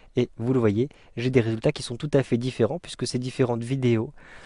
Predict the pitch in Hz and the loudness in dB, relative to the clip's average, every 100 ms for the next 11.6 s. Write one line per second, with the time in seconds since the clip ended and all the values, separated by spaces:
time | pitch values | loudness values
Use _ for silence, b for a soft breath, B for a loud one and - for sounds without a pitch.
0 | B - - 147 156 - - 170 160 151 | B -20 -2 -2 -2 -4 0 2 4 4
1 | 147 127 104 - - - 147 - - - | 2 -4 -6 -10 -8 -4 -6 -6 -8 -4
2 | 143 123 117 110 - 123 143 - 127 131 | -2 0 2 0 0 0 0 -2 -4 -2
3 | - 127 113 - 104 - 123 139 - 139 | -2 -4 -4 -4 -8 -6 -8 -8 -4 -4
4 | - 131 113 107 - - B B B B | -4 -4 -4 -6 -14 -20 B B B B
5 | 127 127 147 - 113 202 156 - 110 107 | -6 2 2 2 -4 -4 -10 0 0 2
6 | 143 160 127 139 147 120 117 107 147 - | 0 2 2 4 6 6 4 -4 -4 -2
7 | 156 151 131 131 147 - - 120 131 131 | 0 2 4 4 4 -2 -6 0 2 2
8 | 104 98 101 - 131 110 - - - 135 | 0 0 -2 -10 -8 -6 -8 -14 -6 -6
9 | 120 110 135 127 120 - - b b b | -4 2 2 2 0 -6 -16 b b b
10 | 147 - 110 - - - 110 104 104 127 | -4 -2 -6 -6 -6 -4 -2 -2 -2 -2
11 | - 117 - 107 107 127 | -2 -8 -6 -4 -2 -2